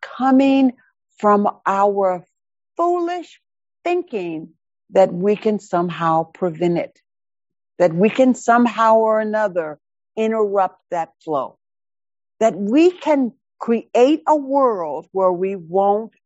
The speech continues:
be stressed out. And he realized that that is not possible, and that true peace came when you pulled out this thorn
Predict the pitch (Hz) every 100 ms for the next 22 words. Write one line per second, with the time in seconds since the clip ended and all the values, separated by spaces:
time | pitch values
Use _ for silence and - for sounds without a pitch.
0 | - 190 180 175 175 - - 180 165 170
1 | - - 165 151 - - - _ _ _
2 | _ _ _ _ - 170 175 - 214 214
3 | 202 269 269 170 147 147 - 160 - 170
4 | 175 165 185 180 185 196 196 - _ _
5 | _ _ - 165 - 165 151 110 - _
6 | _ _ _ _ _ 185 185 196 185 -
7 | _ - - 359 453 - - 196 143 151
8 | - _ _ _ _ - - 254 233 175
9 | 151 151 160 _ _ - 180 180 180 170
10 | - _ - 254 254 262 240 208 202 _
11 | 196 180 _ 208 202 185 147 143